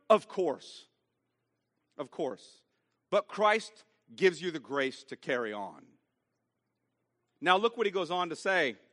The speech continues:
"Whoever," verse twenty-seven, "does not bear his own cross and come after me cannot be my disciple." Bearing a cross isn't like, you know,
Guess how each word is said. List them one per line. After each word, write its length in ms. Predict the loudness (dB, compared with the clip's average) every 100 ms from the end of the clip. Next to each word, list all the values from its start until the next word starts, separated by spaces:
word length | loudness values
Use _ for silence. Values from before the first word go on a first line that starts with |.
| _ _ _ _ _ _ _ _ _ _ _ _ _ _ _ _ _
"Whoever," 500 | -6 2 4 4 4
verse 180 | 2 -2
twenty-seven, 800 | -6 -6 -2 2 2 0 -4 -8 _ _ _ _ _ -4
"does 200 | -2 0
not 380 | 2 2 2
bear 300 | 0 2 2
his 160 | 0 -2
own 240 | -4 -6
cross 680 | -6 -2 0 0 -4 -20 -20 _ _ _ _ _ _ _ _ _ -6
and 180 | -6 -2
come 200 | 0 4
after 460 | 4 2 -2 -6
me 300 | -6 -10 -18 _ _ _ _ _ _ _ _ _
cannot 420 | -4 2 4 4 2
be 240 | -4 -6 _ -6
my 280 | 2 4 2
disciple." 580 | -2 0 0 -2 -10 -14 _ _ _ _ _ _ _ _ _ _ _ _ _ _ _ _ _ -20
Bearing 360 | 2 4 4 0
a 60 |
cross 340 | -2 2 2 2
isn't 200 | -8 -2
like, 260 | 0 0
you 60 | -4
know, 420 | -2 -2 -2 -6